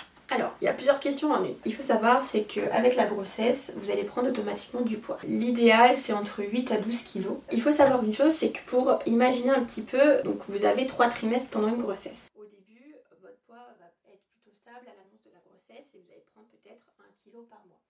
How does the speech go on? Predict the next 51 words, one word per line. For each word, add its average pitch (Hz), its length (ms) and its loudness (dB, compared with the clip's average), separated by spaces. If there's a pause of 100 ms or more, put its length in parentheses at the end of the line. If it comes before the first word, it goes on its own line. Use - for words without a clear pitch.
Après, 214 360 4
vous 277 180 4
avez 226 240 6
le 202 60 0
deuxième 233 360 4
trimestre, 247 600 0 (260)
où 208 80 -6
là, 226 140 6
vous 254 100 4
allez 185 120 2
prendre 208 200 -10
peut-être 208 200 -6
un 208 60 -6
peu 220 120 -6
plus 233 240 -6
de, 233 100 0 (140)
de, 190 260 0
de 185 100 -4
poids. 220 340 0 (100)
Et 208 80 -2
en 196 80 -2
moyenne, 208 340 2
c'est 233 140 -8
entre 190 440 -4 (100)
un 208 120 -6
vir-, 208 220 -4
c'est - 160 -8
un 190 140 -4
virgule 202 260 -6
cinq 214 240 -6
kilo 202 220 -6
par 202 240 -6
mois. 233 340 0
Et 220 80 2
là, 254 100 8
c'est 262 180 4
vraiment, 226 400 4 (120)
la 208 140 4
maman 226 480 2
va, 208 260 -2 (100)
à, 202 300 -4 (160)
va 208 80 -4 (260)
prendre, 233 260 -4
faire 254 200 2
des 240 80 8
réserves 220 560 6
pour - 120 -8
se - 60 -8
préparer 226 400 4
à 220 60 4
l'accouchement - 560 -4